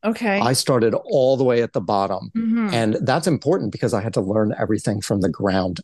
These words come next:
Speaker 2: up. So I
Speaker 1: So you knew
Speaker 2: learned
Speaker 1: it all.
Speaker 2: I knew, I knew it all.
Speaker 1: Okay.
Speaker 2: And one of the things that our clients despised was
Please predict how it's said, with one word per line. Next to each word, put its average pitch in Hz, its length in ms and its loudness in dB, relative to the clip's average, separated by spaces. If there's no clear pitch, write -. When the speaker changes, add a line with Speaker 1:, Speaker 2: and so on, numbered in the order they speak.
Speaker 2:
up. - 240 -2
So 117 200 2
I 110 120 4
Speaker 1:
So 110 80 2
you 107 100 2
knew 110 60 4
Speaker 2:
learned 120 340 4
Speaker 1:
it 220 160 2
all. 156 380 0
Speaker 2:
I 120 180 2
knew, 127 540 2
I 110 180 -4
knew 110 520 2
it 113 240 2
all. 98 400 0
Speaker 1:
Okay. 220 340 0
Speaker 2:
And 117 200 0
one 139 220 2
of 196 120 -2
the 175 120 2
things - 680 -4
that 113 300 0
our 131 260 4
clients 127 640 0
despised - 1040 -2
was 107 640 2